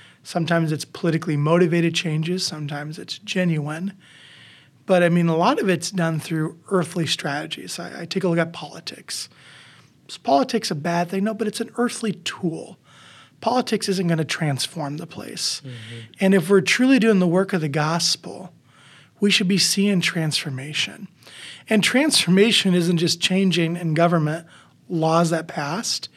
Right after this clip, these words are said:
Speaker 1: It's not even just changing public policy within the executive branch. If true kingdom culture has come, it's to change the way the place works,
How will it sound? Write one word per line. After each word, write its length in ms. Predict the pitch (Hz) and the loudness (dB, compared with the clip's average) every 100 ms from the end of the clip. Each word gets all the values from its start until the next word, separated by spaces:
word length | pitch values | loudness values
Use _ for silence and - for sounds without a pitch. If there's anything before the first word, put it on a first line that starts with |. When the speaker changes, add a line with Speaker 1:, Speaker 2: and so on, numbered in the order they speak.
| - - - - - - | -20 -20 -20 -20 -20 -12
Speaker 1:
It's 140 | - | -2
not 120 | 190 | 4
even 160 | 185 175 | 6 6
just 160 | 165 165 | 4 2
changing 380 | 190 180 165 | 2 4 2
public 480 | 156 - 165 165 - | 0 0 0 0 -4
policy 800 | - - 180 180 175 - 180 175 | -4 0 2 2 0 0 0 2
within 360 | 165 160 170 170 | 0 -2 -2 -2
the 120 | 160 | 0
executive 560 | 156 147 170 165 165 143 | -2 -2 -4 -2 -4 -4
branch. 540 | 160 156 180 - - - - - - - - _ | -6 -8 -8 -6 -8 -10 -20 -18 -18 -20 -20 _
If 260 | 196 160 165 | -2 0 0
true 420 | - 226 269 277 | 2 4 4 4
kingdom 480 | - 233 240 214 170 | 2 2 4 4 2
culture 540 | 165 - 185 190 208 | -2 -2 0 0 0
has 180 | 160 - | 0 -4
come, 460 | - 170 185 269 - _ - - - - _ | -6 -6 -6 -6 -12 _ -20 -20 -20 -20 _
it's 220 | 214 190 | 2 4
to 100 | 208 | 2
change 540 | 151 - 220 247 254 208 | 4 4 4 4 4 4
the 100 | 185 | 4
way 220 | 185 185 | 6 6
the 120 | 160 | 4
place 480 | - - 180 151 - | -4 -2 0 0 -2
works, 640 | 147 147 202 - - - | -4 -2 -2 -4 -6 -6